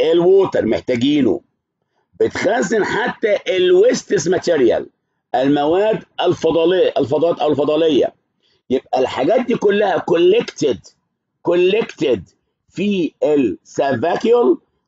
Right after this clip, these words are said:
تتجمع فيها، وبعد ما تتجمع فيها تبدأ بقى هتشوف بقى هتخرجها بره السيل أو هتبقى موجودة عندها هتحتاجها تاني، ويبدأ بقى الحوار بتاعك. يبقى هنا،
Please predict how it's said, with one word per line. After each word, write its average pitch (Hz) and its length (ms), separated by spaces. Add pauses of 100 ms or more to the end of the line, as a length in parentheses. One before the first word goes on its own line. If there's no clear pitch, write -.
تتجمع 123 560
فيها، 233 480 (360)
وبعد - 420
ما 196 120
تتجمع 165 600
فيها 160 540 (400)
تبدأ 147 400
بقى 151 420 (520)
هتشوف 143 440
بقى 143 340
هتخرجها 143 720
بره 127 280
السيل 170 500 (380)
أو 165 220
هتبقى 123 540
موجودة 123 400
عندها 120 600 (140)
هتحتاجها 120 640
تاني، 175 500 (260)
ويبدأ 135 480
بقى 135 200
الحوار 120 420
بتاعك. 107 380 (560)
يبقى - 240
هنا، 165 440